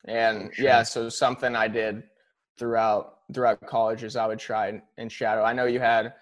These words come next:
Speaker 1: we had Seekman actually come once,
Speaker 2: Mm-hmm.
Speaker 1: James Seekman. Um, Nebraska has a ton, a ton of good teachers. There's a lot of opportunities, so there's no reason to not shadow instructors. But James Seekman, I would shadow Mike Schuhart just 'cause I knew he was good 'cause I was a,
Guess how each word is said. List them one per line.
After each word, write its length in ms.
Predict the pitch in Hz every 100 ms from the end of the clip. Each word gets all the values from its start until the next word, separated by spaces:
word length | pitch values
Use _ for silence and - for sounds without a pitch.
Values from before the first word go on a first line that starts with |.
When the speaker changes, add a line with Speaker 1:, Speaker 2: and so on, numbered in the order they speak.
| _ -
Speaker 1:
we 100 | 131
had 100 | 117
Seekman 520 | - 151 131 123 120
actually 300 | 117 - 117
come 200 | 131 113
once, 220 | 117 120
Speaker 2:
Mm-hmm. 80 | 117
Speaker 1:
James 300 | 127 123 -
Seekman. 560 | 127 120 120 120 123 120 110
Um, 380 | 110 104 107 - _ _ 190
Nebraska 420 | 147 139 151 -
has 100 | 127
a 60 | 110
ton, 420 | - 113 107 117
a 60 | 110
ton 220 | - 127
of 100 | 117
good 220 | 117 104
teachers. 480 | - 110 107 - 110
There's 140 | 117 117
a 40 |
lot 180 | 107 110
of 60 | -
opportunities, 840 | 135 - 101 110 101 98 98 107
so 100 | 107
there's 200 | 107 107
no 120 | 110
reason 300 | 107 107 104 104
to 60 |
not 240 | 107 104 -
shadow 360 | - 101 101
instructors. 760 | 104 - - - _ 104 110 -
But 140 | - - _ _
James 260 | - 117 113
Seekman, 380 | 117 110 120 113
I 100 | 110
would 140 | 110
shadow 480 | - 117 110 113 107 -
Mike 200 | 113 107
Schuhart 440 | - 120 113 110
just 160 | 113 -
'cause 180 | 120 -
I 80 | 120
knew 160 | 113 123
he 120 | 123
was 160 | 113 113
good 160 | 120
'cause 180 | 117 -
I 100 | 113
was 120 | 107
a, 80 | 107